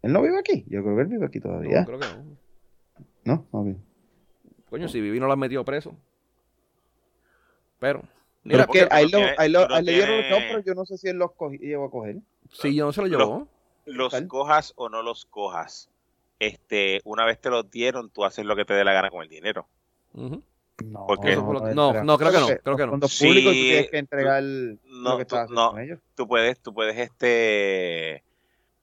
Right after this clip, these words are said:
Speaker 3: puedes empezar a hacer el proyecto, después decir que el proyecto no es viable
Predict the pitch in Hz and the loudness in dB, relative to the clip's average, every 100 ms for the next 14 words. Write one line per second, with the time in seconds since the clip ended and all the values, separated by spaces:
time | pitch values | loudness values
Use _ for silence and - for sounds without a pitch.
0 | _ 117 117 120 123 - 120 117 123 120 | _ 2 4 2 -2 0 0 0 0 -2
1 | - 123 165 185 - 120 - 110 113 107 | -2 -4 -4 -6 -4 -4 -2 -2 -2 -6
2 | 117 117 113 110 110 104 110 110 113 104 | -8 -4 -4 -4 -4 -4 -6 -2 -4 -2
3 | 123 196 196 156 | 2 2 2 -2